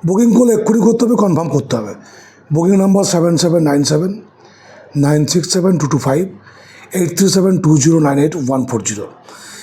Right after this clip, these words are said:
এই বুকিং নাম্বারগুলো আমার অফিস নাম্বার। আমার সঙ্গে সরাসরি কথা বলতে হলে আপনাকে চেম্বার আসতে হবে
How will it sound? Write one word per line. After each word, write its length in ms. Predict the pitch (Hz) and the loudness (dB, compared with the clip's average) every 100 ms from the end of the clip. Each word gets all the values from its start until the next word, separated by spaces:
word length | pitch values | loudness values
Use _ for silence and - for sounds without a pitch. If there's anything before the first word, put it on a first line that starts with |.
| - - | -14 -6
এই 120 | 170 | -2
বুকিং 300 | 170 175 214 | 0 2 2
নাম্বারগুলো 460 | 202 202 196 202 | 2 2 2 2
আমার 160 | 185 165 | 0 0
অফিস 280 | 143 156 147 | 0 0 0
নাম্বার। 300 | 170 170 196 - - - - - - - - _ - | -2 -2 -6 -12 -20 -20 -20 -20 -20 -20 -20 _ -12
আমার 220 | 151 170 185 | -6 -2 -2
সঙ্গে 300 | 202 208 208 | 0 0 0
সরাসরি 420 | 170 165 170 175 | 0 0 0 0
কথা 180 | 170 165 | 0 0
বলতে 280 | 165 151 185 | 0 2 2
হলে 120 | 196 | 0
আপনাকে 340 | 160 143 175 | 0 -2 -2
চেম্বার 340 | 170 143 127 120 | 0 -2 -2 -4
আসতে 240 | 110 110 | -6 -10
হবে 180 | 90 | -12